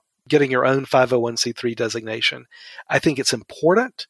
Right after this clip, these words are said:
to have that designation and to have the oversight and controls that that requires. But I also think that you can move more quickly if you find a, an organization in, in your community,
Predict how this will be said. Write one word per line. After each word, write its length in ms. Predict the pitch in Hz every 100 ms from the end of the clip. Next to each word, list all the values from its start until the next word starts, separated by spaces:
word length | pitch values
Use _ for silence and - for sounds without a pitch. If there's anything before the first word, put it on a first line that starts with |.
| _ _ _ _ _
to 120 | - 131
have 380 | - 139 165
that 200 | 160 165
designation 800 | 151 160 160 151 147 156 - 175
and 140 | 156 123
to 80 | 113
have 380 | - 135 143 135
the 140 | 131
oversight 540 | 135 139 147 - 139
and 100 | 135
controls 680 | 123 120 - 131 135 147 139
that 120 | 127
that 180 | 123 123
requires. 760 | 123 - 127 120 156 208 214 - - _ - - - -
But 140 | 135
I 80 | 135
also 340 | 151 180 -
think 320 | 151 147 135
that 280 | - 135 135 - - - -
you 200 | - 139
can 460 | 139 143 127 123 117 _
move 320 | 143 147 139
more 140 | 127 120
quickly 640 | - 247 - 131 120 120 _ _ _
if 220 | - 139
you 60 | 143
find 560 | - 151 151 156 151 139
a, 280 | 127 127
an 120 | 135 131
organization 1000 | 156 143 135 127 127 131 - 135 123 120
in, 240 | 131 117
in 220 | 123 120
your 180 | 117 143
community, 720 | - 127 127 127 117 117 110